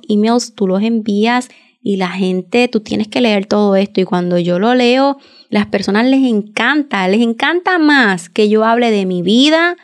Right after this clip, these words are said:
de mis emociones, que les dé consejos como tal empresariales que a veces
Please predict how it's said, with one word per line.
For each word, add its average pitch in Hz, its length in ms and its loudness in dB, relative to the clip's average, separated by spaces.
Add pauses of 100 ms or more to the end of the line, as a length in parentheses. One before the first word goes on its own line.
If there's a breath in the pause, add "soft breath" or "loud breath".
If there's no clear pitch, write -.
(260 soft breath)
de 202 160 0
mis 196 180 2
emociones, 254 840 0 (300 soft breath)
que 214 120 0
les 196 160 2
dé 202 160 0
consejos 262 680 0
como 214 380 0
tal 226 480 -2 (240 loud breath)
empresariales 214 1120 0
que 226 120 -2
a 202 100 0
veces 262 460 -2